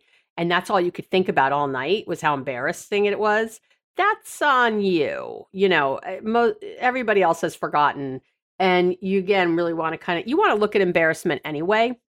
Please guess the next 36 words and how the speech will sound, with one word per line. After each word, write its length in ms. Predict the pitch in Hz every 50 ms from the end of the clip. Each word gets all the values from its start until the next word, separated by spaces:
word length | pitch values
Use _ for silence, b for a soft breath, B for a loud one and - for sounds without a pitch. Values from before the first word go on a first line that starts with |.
| _ _ _ _ _ _ _ _ _ _ _ _ - -
It's 140 | - - 208
always 340 | 165 175 202 233 226 220
on 220 | - 220 220 226 233
you, 300 | 240 247 269 262 262 - _ _
but, 240 | 185 180 170 - - _ _ _ _ _ _ _
uh, 220 | 185 180 175 175 - -
there's 320 | 233 202 196 196 190 190
ways, 640 | 196 196 202 202 196 190 190 196 190 185 - - - _
you 100 | 196 202
know, 120 | 185 175 165
there's 180 | 160 170 156
different 300 | - 220 196 - 190 185
kinds 260 | - 190 180 180 175
of 60 | 180 175
embarrassment, 520 | 170 165 165 160 156 156 - 170 160 117
and 80 | 156 160
there's 200 | 156 156 151 -
ways 320 | 175 175 170 170 160 -
that 180 | - 160 151 -
maybe 640 | 165 165 160 156 156 165 160 156 156 156 151 - - _ _
you 160 | - 190 190
could 240 | 185 - 208 190 - - - _
let 280 | 165 175 175 - _ _
things 240 | 202 175 170 160 -
go 280 | - - 175 185 233
quicker, 640 | 262 - - - 339 - - - 427 440 453 466 440 -
and 140 | - 190 190
you 60 | 190
have 200 | 190 190 185 -
to 40 | - 175
s-, 200 | - - - -
notice 400 | 190 180 170 170 170 180 - -
how 100 | 180 156
self-conscious 800 | - - 165 139 - _ - 131 120 269 - 247 226 - -
you 120 | 269 254 254
are, 320 | 247 254 254 262 269 262